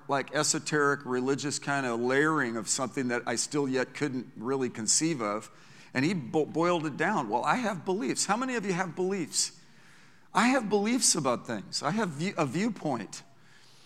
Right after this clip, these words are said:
And, um, he basically is saying,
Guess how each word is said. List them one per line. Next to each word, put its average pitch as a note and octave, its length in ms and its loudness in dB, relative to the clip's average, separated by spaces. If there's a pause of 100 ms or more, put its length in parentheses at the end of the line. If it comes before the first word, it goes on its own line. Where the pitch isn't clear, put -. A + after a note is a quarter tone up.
(120)
And, D#3+ 320 6
um, D3 360 4 (340)
he F#3 160 0
basically F3+ 680 4
is C#3+ 120 6
saying, E3+ 480 2